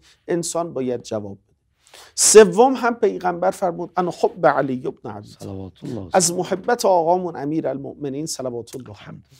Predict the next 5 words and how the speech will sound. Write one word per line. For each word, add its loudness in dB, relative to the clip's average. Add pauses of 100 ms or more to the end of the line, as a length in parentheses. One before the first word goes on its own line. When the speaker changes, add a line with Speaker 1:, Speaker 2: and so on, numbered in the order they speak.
(260)
Speaker 1:
اما 8
عرض 8
کلام 2
حقیر -4
اینجا -10